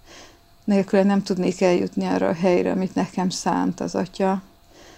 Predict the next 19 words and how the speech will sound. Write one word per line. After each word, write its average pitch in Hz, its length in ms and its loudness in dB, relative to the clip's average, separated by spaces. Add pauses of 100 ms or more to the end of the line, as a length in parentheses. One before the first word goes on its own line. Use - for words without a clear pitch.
(720)
És, 185 260 0
és 190 320 2
ez 196 120 2
most 214 240 4
is 202 140 0
mindig 196 420 2
annyira 185 300 2
jó 165 240 2
érzés, 175 360 0
hogy 180 100 -8
tudom, 190 320 2
hogy 185 160 -4
ketten 185 440 0
biztosan 180 480 -2
állandóan 185 480 0
imádkoznak 190 800 2
értem 190 440 0
a 190 80 0
mennyben. 190 720 0